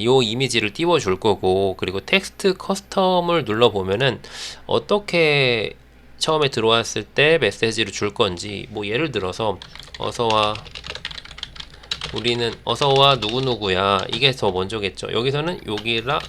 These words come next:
멤버라고 치면은 해당 들어온 사람의, 어, 유저네임이 표시가 됩니다. 그래서 이게 "어서와 누구누구야." 그리고 우리는 뭐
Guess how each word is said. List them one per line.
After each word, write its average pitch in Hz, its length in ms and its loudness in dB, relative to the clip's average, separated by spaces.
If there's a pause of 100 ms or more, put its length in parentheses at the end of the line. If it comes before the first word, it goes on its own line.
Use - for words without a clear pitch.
(120)
멤버라고 113 760 2
치면은 135 600 -4 (580)
해당 165 800 0
들어온 147 380 2
사람의, 139 720 2 (800)
어, 92 380 -6
유저네임이 127 920 4
표시가 143 320 0
됩니다. 92 500 -4 (400)
그래서 104 460 -2 (140)
이게 107 160 -4
"어서와 127 560 2
누구누구야." 107 760 -2 (400)
그리고 139 540 -4 (1800)
우리는 120 460 0
뭐 92 260 -2